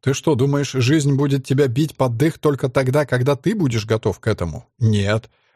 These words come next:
Жизнь будет тебя бить, пинать и добивать именно тогда, когда ты к этому не готов, когда ты максимально расслаблен. Почему я тебя учил собранности? Быть готовым всегда, везде».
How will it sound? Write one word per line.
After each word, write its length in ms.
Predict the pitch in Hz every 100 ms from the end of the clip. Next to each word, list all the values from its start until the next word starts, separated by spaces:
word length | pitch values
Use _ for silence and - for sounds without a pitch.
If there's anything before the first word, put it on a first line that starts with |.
| 107
Жизнь 420 | 98 147 151 143
будет 300 | 139 135 127
тебя 200 | 135 135
бить, 380 | 104 120 147 -
пинать 540 | 113 113 151 - - _ _ -
и 80 |
добивать 560 | 139 139 135 143 156 147
именно 300 | 135 131 127
тогда, 460 | - 123 117 135 151
когда 340 | 107 107 127
ты 140 | 127
к 80 | 117
этому 300 | 127 123 120
не 240 | 120 110 127
готов, 520 | 127 123 127 104 - _ _ _ _ _
когда 340 | - 135 165
ты 120 | 156
максимально 680 | 156 160 - 160 170 185 160
расслаблен. 680 | 151 147 - 147 92 101 - _ _ _
Почему 460 | - 98 131 143 196
я 180 | 127 147
тебя 220 | 123 127
учил 320 | 117 - 135
собранности? 800 | - 156 113 82 78 - - _ _
Быть 420 | 120 107 190 190
готовым 520 | 131 120 - 147 147 131
всегда, 560 | - 147 147 131 98
везде». 560 | 85 135 160 143 123